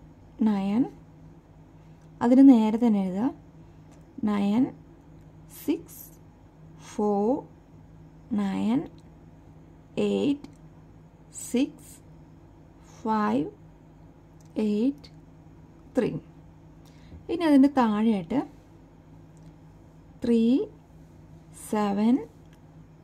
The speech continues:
ഫോർ സിക്സ് എയ്റ്റ്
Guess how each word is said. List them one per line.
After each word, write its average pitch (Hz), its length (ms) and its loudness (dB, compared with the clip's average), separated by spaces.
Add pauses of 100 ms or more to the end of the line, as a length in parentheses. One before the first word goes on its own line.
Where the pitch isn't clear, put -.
(160)
ഫോർ 214 380 0 (1080)
സിക്സ് - 480 -4 (1200)
എയ്റ്റ് 226 440 0